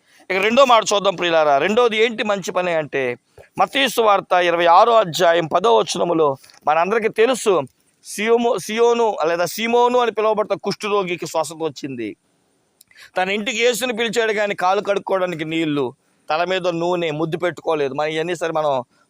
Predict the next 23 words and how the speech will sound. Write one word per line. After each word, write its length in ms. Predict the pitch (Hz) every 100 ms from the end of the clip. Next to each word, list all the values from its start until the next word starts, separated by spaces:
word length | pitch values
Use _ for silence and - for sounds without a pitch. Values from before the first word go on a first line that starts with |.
| -
లెంట్ 260 | 123 151 165
డేస్లో 320 | 175 165 170
జ్ఞాపకం 560 | 151 143 151 151 160 147
చేసుకుంటూ 460 | 139 - 131 117
ఉంటాం. 280 | 107 95 - - - - 381 _ -
కానీ 200 | 135 143
పాపాత్మురాలు 800 | - 143 156 175 - 160 156 151
స్త్రీ 240 | - 135
వచ్చి 360 | 139 127 - 117
కన్నీళ్లతో 580 | - 139 160 165 147 156
పాదాలు 440 | - 135 135 127
కడిగి, 300 | 120 117 107
తల 220 | 110 143
కుర్రలతో 480 | 156 170 175 180 170
తుడిచి, 540 | 143 143 131 - 117 - _ _ _
ఏమండి 260 | 156 190 196
సుగంధ 420 | - 180 202 202
గ్రంథములతో 920 | 185 147 151 165 202 196 175 156 127 - _ _
తాయకల 440 | 143 156 151 156 151
అక్కడ 320 | 147 135 147
ఉన్న 160 | 165
ఆ 100 | 175
సెంటుతో 680 | 151 190 220 226 175 147 120